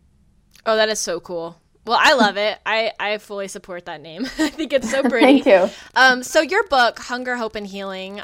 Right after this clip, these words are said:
Speaker 1: I have been reading it for the past month. I've been going to the park, and I've been taking it with me. I've been listening to interviews that you've been doing, and I have even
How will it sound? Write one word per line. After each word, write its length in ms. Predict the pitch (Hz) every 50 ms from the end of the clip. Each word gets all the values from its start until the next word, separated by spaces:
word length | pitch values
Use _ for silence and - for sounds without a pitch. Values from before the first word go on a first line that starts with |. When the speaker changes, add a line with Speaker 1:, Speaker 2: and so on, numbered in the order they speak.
| -
Speaker 1:
I 240 | - 208 208 208 214 226 226 233 247
have 160 | 262 277 - -
been 160 | 359 359 349
reading 360 | 262 226 220 208 208 208 202
it 260 | 202 196 185 - - -
for 560 | - 208 190 196 190 185 185 185 185 185 185 _ _ - - - - -
the 60 | 226
past 320 | 226 269 285 294 - -
month. 420 | 247 220 202 180 - - - - - -
I've 320 | - 190 208 220 220 220
been 140 | 226 247 254
going 260 | 233 226 220 208 202
to 60 | 196 190
the 100 | 202 196
park, 480 | - - 277 285 285 285 277 277 - -
and 120 | 202 220
I've 100 | 208 202
been 140 | 190 208 202
taking 320 | - 269 269 262 277 269
it 80 | 254 214
with 180 | 233 240 -
me. 440 | 247 240 233 233 233 233 226 226 226 - - - - - -
I've 140 | - 226 220
been 140 | 226 220 220
listening 400 | 220 214 - - 226 220 208 202
to 200 | 196 202 - 226
interviews 420 | 269 285 285 269 269 247 240 220
that 180 | 220 240 - -
you've 100 | 240 208
been 160 | 226 226 226
doing, 600 | 202 214 214 214 214 208 208 208 208 208 214 208 - _ - - - - - -
and 160 | 247 262 262 247
I 140 | - 277
have 200 | 302 330 330 285 -
even 540 | 202 294 339 349 349 359 359 349 349 349